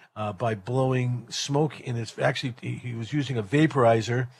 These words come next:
which is a machine that you can, you know, it heats up the marijuana,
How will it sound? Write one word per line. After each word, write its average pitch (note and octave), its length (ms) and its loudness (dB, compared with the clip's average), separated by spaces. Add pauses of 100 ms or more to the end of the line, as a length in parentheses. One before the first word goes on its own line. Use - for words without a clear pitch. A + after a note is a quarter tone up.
(520)
which - 140 -20
is A#2 140 -8
a A#2+ 40 -6
machine A#2+ 440 -2
that A2+ 240 -8
you G#2+ 40 -10
can, G#2+ 400 -12
you A#2 60 -10
know, G2+ 80 -8
it G#2 120 -10
heats C#3+ 220 -4
up C3 180 2
the B2+ 80 -6
marijuana, B2 600 4